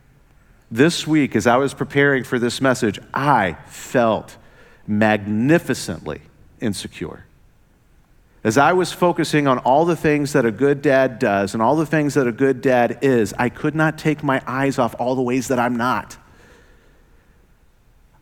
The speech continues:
I got ways that I miss the mark. I got things that, where I fall short, I'm not proud of. If you, if you t-,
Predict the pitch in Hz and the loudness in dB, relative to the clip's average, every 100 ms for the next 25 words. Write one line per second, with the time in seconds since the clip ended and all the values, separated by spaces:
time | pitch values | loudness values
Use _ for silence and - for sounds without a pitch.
0 | _ _ _ _ 120 175 165 160 156 147 | _ _ _ _ 2 2 4 2 2 2
1 | 143 165 160 147 143 - 98 80 - - | 2 0 -2 -6 -6 -4 -6 -8 -14 -20
2 | _ _ _ _ _ _ _ 127 147 160 | _ _ _ _ _ _ _ 2 2 0
3 | - 160 160 160 - 139 131 139 156 160 | 0 2 2 0 -2 0 2 2 2 0
4 | 147 135 151 120 101 113 160 165 160 - | 0 0 0 0 2 2 2 2 0 -2
5 | - - 139 135 131 85 73 - - _ | -14 -4 0 2 2 -2 -8 -16 -20 _
6 | _ - - 110 107 175 208 - - - | _ -20 -6 -4 0 0 0 -4 -18 -6
7 | 120 208 - | -2 -2 2